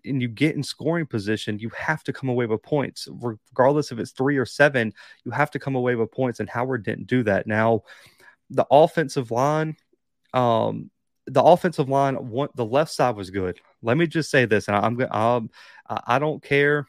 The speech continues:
if, if, if no one agrees with me. I know some guys that I talked to in the press box, um, in the Draft H B C U guys. We watched some film of,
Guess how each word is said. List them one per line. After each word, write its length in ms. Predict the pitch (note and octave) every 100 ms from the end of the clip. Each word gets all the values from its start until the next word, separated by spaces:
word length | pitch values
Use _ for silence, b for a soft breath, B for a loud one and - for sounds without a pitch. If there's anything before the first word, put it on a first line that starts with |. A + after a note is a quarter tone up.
| _ -
if, 220 | G#2 -
if, 160 | G2+ -
if 300 | A2 G#2 -
no 180 | G2+ C3+
one 220 | D3 D3
agrees 340 | C3+ C#3+ C#3+
with 80 | C#3
me. 220 | C#3 C#3 B B B
I 120 | G#2
know 180 | G#2 B2
some 180 | B2+ B2+
guys 360 | A#2 A#2+ A#2 A2+
that 80 |
I 80 | A2
talked 320 | - B2 -
to 100 | A#2+
in 60 | A#2
the 80 | A2
press 240 | B2+ A#2+
box, 340 | A#2+ A#2 - -
um, 320 | B2 A2 G2+ - _ _ _ _ _ _ C3
in 120 | B2
the 140 | B2
Draft 340 | - A#2+ A#2 B2+
H 160 | A2
B 100 | A#2+
C 160 | - B2
U 80 | A2+
guys. 360 | G#2+ G#2 G2+ B B B
We 80 | B2+
watched 280 | B2 C3 -
some 100 | A2
film 340 | - C3+ B2+ -
of, 160 | A#2